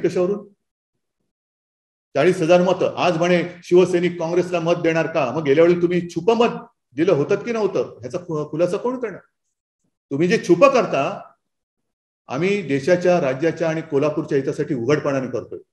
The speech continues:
उघडपणाने करतोय. पाठिंबा देतो, तो उघडपणाने देतो. विरोध करतो, तो सुद्धा उघडपणाने करतो. हे लपून छपून करणारी ही जातकुळी आमची नाही. आम्ही एवढे काही, अ,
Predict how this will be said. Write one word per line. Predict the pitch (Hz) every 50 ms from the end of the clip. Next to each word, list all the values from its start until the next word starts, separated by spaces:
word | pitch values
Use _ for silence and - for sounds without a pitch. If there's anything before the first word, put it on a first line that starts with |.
| _ _ _ _ _ _ _ _ _
उघडपणाने | 131 135 180 180 180 175 165 156 143 135
करतोय. | - 123 107 - - 87
पाठिंबा | 85 - - 135 127 - 175 - -
देतो, | 139 151 151 151 190 196 214 208 208 - - - -
तो | 156 139 135
उघडपणाने | 131 170 196 185 240 226 226 220 214 190
देतो. | 170 160 - 147 127 120 123 120 - - _ _ _ _ _ _ _ _ _ _
विरोध | 110 127 160 185 - 185
करतो, | 175 175 175 175 185 190 185 190
तो | 170 151
सुद्धा | - 156 151 147
उघडपणाने | 135 131 131 - - 120 110 147 156 143 156 143 135 123 117
करतो. | 117 117 107 101 - 101 92 90 92 _
हे | _ _ 156 156 139 123
लपून | 135 135 180 185 185 -
छपून | 175 165 175 180 170 156 139
करणारी | - - - - _ - 147 156 165 170 160 151 143 139
ही | 143 147 - - 156 147
जातकुळी | 123 139 139 139 - 180 180
आमची | 170 147 139 - 185
नाही. | 185 214 208 170 127 - - _ -
आम्ही | 117 120 147 160 160 151 135 131 - _ _ _
एवढे | 123 123 135 160 160
काही, | 165 175 170 170 165 156 147 139
अ, | 135 127 123 120 117 110 107 107